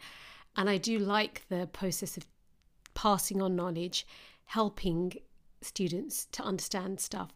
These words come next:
And, and it's really nice when you can help kids, um, especially when, you know, they're not getting it at school or they just, for whatever reason, they're not getting things, then I can help them. So alhamdulillah, I, and to be paid to do that is a blessing. I thank Allah for that.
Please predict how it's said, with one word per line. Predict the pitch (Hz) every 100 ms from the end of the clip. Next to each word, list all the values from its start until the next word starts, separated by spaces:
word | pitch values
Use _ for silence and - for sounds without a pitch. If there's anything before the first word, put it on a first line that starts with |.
| -
And, | 190 196 -
and | 196 196
it's | - -
really | 220 233 208
nice | 196 175 -
when | 185 180
you | 175
can | - 160
help | - 175 -
kids, | - - - - - - - - - -
um, | 170 170 175 170 -
especially | - - 226 240
when, | 202 196 185 196
you | 196
know, | 180 180
they're | 180
not | 196
getting | - -
it | -
at |
school | - - 214 208 196
or | 180
they | 185
just, | 170 190 - - - - - -
for | 240
whatever | 240 - 208 202
reason, | 202 180 175 165 175 - - - -
they're | 208
not | 214 208
getting | 208 196 190
things, | 190 180 160
then | 175
I | 175
can | 170 175
help | 165 -
them. | -
So | 156 220
alhamdulillah, | 196 233 214 202 -
I, | 190
and | - 180 -
to |
be | 180
paid | 202 240 233 240
to | 214
do | 190 175
that | 156 160 - - - - - -
is | 175
a | 165
blessing. | 196 156 185 175
I | 170
thank | 190 180
Allah | 180 185
for | -
that. | 214 -